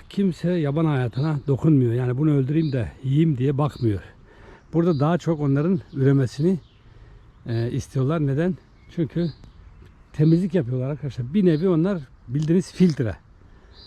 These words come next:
Yani siz de arkadaşlar avcılar, dostlar,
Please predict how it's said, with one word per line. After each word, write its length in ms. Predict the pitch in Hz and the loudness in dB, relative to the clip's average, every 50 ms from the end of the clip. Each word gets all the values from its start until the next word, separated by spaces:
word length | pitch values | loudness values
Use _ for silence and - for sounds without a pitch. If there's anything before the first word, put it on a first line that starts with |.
| - - - - - - - - - - - - - - - - - - - - - | -20 -20 -20 -20 -20 -20 -20 -20 -20 -20 -20 -20 -20 -20 -20 -20 -20 -20 -20 -10 -4
Yani 220 | 143 147 170 175 143 | 0 2 2 2 0
siz 280 | - - 208 185 151 | 0 -2 -2 -2 0
de 60 | 170 180 | 0 0
arkadaşlar 460 | 170 139 175 170 147 - - 147 135 | 0 0 -2 -2 -4 -4 -4 -6 -4
avcılar, 520 | 131 147 147 143 123 135 151 165 151 117 - - - _ _ - - - | -2 -2 -2 -2 0 0 0 0 0 -2 -6 -12 -20 _ _ -18 -10 -8
dostlar, 400 | 131 135 - - 165 156 120 | -6 -6 -4 -4 -4 -4 -4